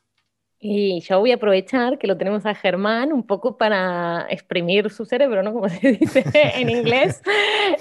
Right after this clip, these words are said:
Speaker 1: Y, y al final, porque, bueno, David, que, que hace marketing online específico para inmobiliarias, que fue agente inmobiliario, yo que soy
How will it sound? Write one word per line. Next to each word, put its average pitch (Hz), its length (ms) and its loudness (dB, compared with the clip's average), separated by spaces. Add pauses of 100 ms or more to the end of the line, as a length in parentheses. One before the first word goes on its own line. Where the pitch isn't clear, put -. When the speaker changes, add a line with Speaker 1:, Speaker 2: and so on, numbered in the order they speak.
Speaker 1:
Y, 233 640 4 (100)
y 202 60 -2
al 208 180 0
final, 202 440 -4
porque, 196 720 2
bueno, 175 320 -6
David, 165 540 -2 (140)
que, 190 500 2
que 180 60 -2
hace 190 160 -2
marketing 185 400 -4
online 196 360 -2
específico 202 440 -10
para 202 160 -6
inmobiliarias, 175 560 -4
que 185 100 -8
fue 185 120 -4
agente 196 260 -6
inmobiliario, 165 560 -4
yo 156 140 -14
que 185 80 -8
soy 202 140 -10